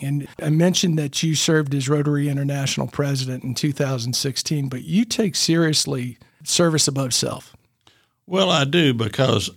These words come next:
Speaker 2: uh, you know, all of us have got certain talents. All of us, uh, want Chattanooga or your hometown to be a better place than it is.
Speaker 1: Mm-hmm.
Speaker 2: We want our children to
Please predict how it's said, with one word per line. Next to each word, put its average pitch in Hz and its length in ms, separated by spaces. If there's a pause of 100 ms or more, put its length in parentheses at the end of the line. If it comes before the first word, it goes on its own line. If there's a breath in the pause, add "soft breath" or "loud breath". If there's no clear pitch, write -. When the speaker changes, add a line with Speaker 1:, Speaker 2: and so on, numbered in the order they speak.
Speaker 2:
uh, 135 260
you 151 140
know, 139 160
all 131 280
of 123 120
us 147 240
have 120 140
got 143 340
certain 151 420
talents. 139 640 (460)
All 123 260
of 113 140
us, 120 300
uh, 117 160
want 120 360
Chattanooga 131 640
or 117 80
your 110 220
hometown 127 560 (180)
to 117 100
be 135 160
a 123 80
better 123 280
place 135 400
than 135 120
it 120 140 (260)
is. 147 600
Speaker 1:
Mm-hmm. 156 380 (280)
Speaker 2:
We 127 120
want 135 200
our 127 140
children 131 520
to 113 260